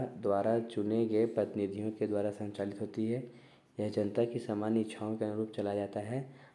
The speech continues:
और प्रत्येक के, प्रत्येक व्यक्ति, यह प्रत्येक व्यक्ति की इच्छा को ध्यान में रखा जाता है। नेक्स्ट,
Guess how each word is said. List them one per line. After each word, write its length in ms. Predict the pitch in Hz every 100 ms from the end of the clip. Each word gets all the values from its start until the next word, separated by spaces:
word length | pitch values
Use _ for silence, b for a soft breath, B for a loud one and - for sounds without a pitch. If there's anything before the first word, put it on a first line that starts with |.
| B -
और 300 | 101 98 98
प्रत्येक 560 | 101 101 98 120 120
के, 360 | 120 110 107 107 110 - b b b b -
प्रत्येक 540 | 107 104 - 117 117 117
व्यक्ति, 920 | 101 101 98 - - - 110 101 - - - _ b b b _ -
यह 120 | 107
प्रत्येक 380 | 98 101 - 120
व्यक्ति 300 | 113 - 117
की 120 | 113
इच्छा 260 | 104 - 110
को 140 | 113
ध्यान 280 | 107 101 101
में 160 | 107 104
रखा 380 | 95 - 117 143 B B B _ -
जाता 360 | 92 95 95 110
है। 460 | 127 101 92 92 - - _ _ b b b _ _ - - _ - -
नेक्स्ट, 480 | 113 117 120 - -